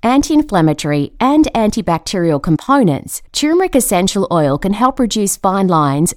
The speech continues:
wrinkles, and add glow and luster to skin when applied topically. Customize your daily facial moisturizer by adding a drop of turmeric essential oil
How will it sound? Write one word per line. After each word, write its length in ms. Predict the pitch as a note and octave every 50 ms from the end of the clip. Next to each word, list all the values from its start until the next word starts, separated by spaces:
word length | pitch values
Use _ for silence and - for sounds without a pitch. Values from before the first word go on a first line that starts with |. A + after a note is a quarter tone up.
| - -
wrinkles, 600 | G#3+ C#4 D#4+ D#4 - - G3 D3+ C#3+ C#3+ D3+ - -
and 260 | - C#4+ D#4 D#4+ D#4 - -
add 180 | A#3+ A#3+ G#3+
glow 300 | G3 G#3+ G3+ G#3 G#3+ G#3
and 140 | G3 F#3 F3
luster 320 | E3+ F3 F#3+ - - F#3+
to 120 | D#3+ F3 D#3
skin 500 | - - - C4 C4 F#3 D3 C#3+ D3 D#3 -
when 140 | - B3 B3
applied 340 | A#3 A#3+ - G#3 F3+ E3 -
topically. 640 | - F3+ D3 - E3 - - D#3+ C#3 C3 - - - _ _ _ _ _ -
Customize 640 | - D4+ D#4 - - F#4+ D#4 D4 C4 A3 A3+ - A#3+
your 100 | G#3 F#3+
daily 360 | E3+ G3 F3+ F3+ F3+ E3 F3
facial 400 | - - F3+ E3+ F3 - F#3 D#3+
moisturizer 800 | D#3+ E3 D#3+ F3 - - - F#3 E3+ D#3 C#3+ C#3+ C#3+ - D3
by 200 | C#3+ F#3+ F3+ F3 -
adding 260 | - A#3+ A#3 A#3+ A3+
a 60 | G#3+ F#3+
drop 300 | - - G3 F#3+ - -
of 140 | E3+ D#3
turmeric 400 | - - - B3 A#3 G3 D#3 -
essential 500 | - D#3+ - - F#3+ G3+ G3+ - G#3 F#3+ -
oil 380 | E3 D#3 C#3+ C3+ - - -